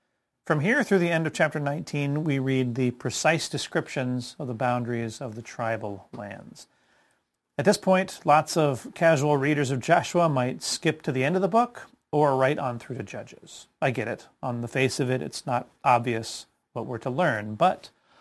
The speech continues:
all Scripture is God-breathed and is valuable for teaching the truth, convicting of sin,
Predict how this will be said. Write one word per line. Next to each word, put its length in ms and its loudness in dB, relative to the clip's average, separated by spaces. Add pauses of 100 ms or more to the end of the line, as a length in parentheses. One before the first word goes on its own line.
(240)
all 200 4
Scripture 560 -6
is 140 -8
God-breathed 840 -4 (460)
and 120 0
is 120 0
valuable 360 4
for 140 -2
teaching 440 -4
the 40 -4
truth, 600 -6 (100)
convicting 480 -6
of 120 -4
sin, 460 -6